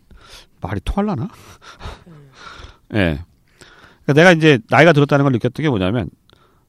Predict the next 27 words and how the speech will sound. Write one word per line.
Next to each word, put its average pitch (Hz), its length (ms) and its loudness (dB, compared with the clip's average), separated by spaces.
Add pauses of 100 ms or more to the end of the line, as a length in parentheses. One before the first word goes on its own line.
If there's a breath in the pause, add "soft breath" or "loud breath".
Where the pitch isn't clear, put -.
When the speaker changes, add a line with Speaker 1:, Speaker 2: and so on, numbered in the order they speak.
Speaker 1:
이제 92 140 -8
강-, 123 260 -2
젊었을 151 280 2
때 143 60 -2
강의를 120 300 -2
이렇게 117 160 -8
했잖아요. 92 680 -2
그러면 113 300 -2 (320)
비유를 190 380 4
들면 120 480 -2 (680 soft breath)
다 - 160 -4
이해를 127 280 2
했거든. 165 320 -2
Speaker 2:
아, 90 800 -6
네. - 220 -10
Speaker 1:
나이가 165 240 4
드니까 165 340 0
비유를 165 340 0
해도 151 160 0 (100)
다 117 120 -4
모르는 127 360 -2
거야, 85 440 -2
젊은 90 220 -8
친구들은. 78 540 -8
예를 90 140 -8
들어서 87 200 -12
뭐 76 180 -10